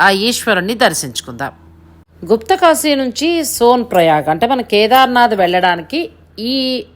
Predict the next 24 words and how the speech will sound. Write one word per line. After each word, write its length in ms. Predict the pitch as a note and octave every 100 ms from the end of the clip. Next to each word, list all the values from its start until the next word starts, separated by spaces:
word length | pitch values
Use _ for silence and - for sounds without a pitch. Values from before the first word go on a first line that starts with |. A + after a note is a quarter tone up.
| _ -
ప్లేస్కి 380 | G#3+ A3+ - C#4+
వెళ్ళాల్సి 460 | G3+ E3 D3+ D3
ఉంటుందండి. 540 | B2+ C3+ C3 C#3 D4 F4 - - - -
దూరం 380 | F#3 C4 E4+ F#4 -
ఇరవై 240 | G#3 A3 A#3
ఒక్క 160 | A3
కిలోమీటర్లు 680 | A3+ G#3+ F3+ E3+ D#3+ D#3+ E3+
మాత్రమే, 460 | G#3+ C#3 - B2+ C3 _ F3+
కానీ 220 | F3+ G3+
మాకు 380 | G3 F3+ A#3+ B3+
ఫోర్ 280 | - G#3 A3
అవర్స్ 300 | G#3+ A3+ B3+ C4+
టైం 180 | G3 D#3+
పట్టిందండి. 640 | D3 C3+ C#3 B2 A#2 A#2 - - - - - - - - - -
ఆ, 340 | G3 F#3 F3+ -
పెందరాళి 440 | A3 A#3+ C4 C4 B3+ -
లంచ్ 380 | F#3+ F3+ -
చేసుకుని 360 | G#3 F#3 - C#4
బయలుదేరాం. 560 | C4+ E3+ C3+ B2+ B2 C3 _ _ - _ _ _ _
అయితే 280 | G3+ G#3 D4
సాయంత్రానికి 720 | - A#3 A3+ B3 A#3+ A#3 A3+
కానీ 220 | F#3 G3 A#3+
మేము 300 | B3 G3+ F#3
అక్కడికి 340 | E3+ E3+ B3